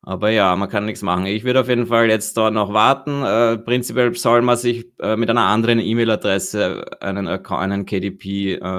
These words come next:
Ads-Account, äh, anmelden und dann kann man zwei verschiedene Accounts im Merch Amigo definieren und kann dann auch für K D P Werbung schalten. Das wollte ich auch nur mitteilen, weil ich das eigentlich eine sehr wichtige Info finde.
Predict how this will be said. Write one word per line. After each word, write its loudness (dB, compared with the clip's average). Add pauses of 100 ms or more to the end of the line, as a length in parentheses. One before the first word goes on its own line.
(320)
Ads-Account, -8
äh, -12
anmelden 0
und -8
dann -2
kann -2
man -2
zwei -2
verschiedene -2
Accounts -4
im -4
Merch -2
Amigo -4
definieren -6
und -8
kann -6
dann 0
auch -2
für -14
K -8
D -8
P -16
Werbung -12
schalten. -18 (1000)
Das -16
wollte -6
ich -2
auch -2
nur -4
mitteilen, -4
weil -4
ich -8
das -12
eigentlich -6
eine -6
sehr -8
wichtige -8
Info -8
finde. -12